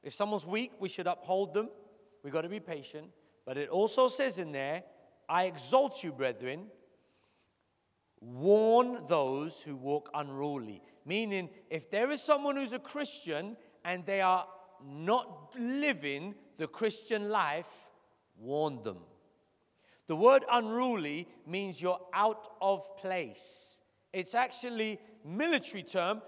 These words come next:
when you see people marching like soldiers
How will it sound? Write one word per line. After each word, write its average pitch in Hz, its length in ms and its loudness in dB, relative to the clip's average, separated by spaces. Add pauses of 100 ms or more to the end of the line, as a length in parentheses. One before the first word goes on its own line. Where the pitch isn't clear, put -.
(160)
when 220 220 0
you 226 100 -2
see 233 220 -8
people 214 320 -2
marching 247 800 4 (680)
like 185 180 -2
soldiers 247 840 4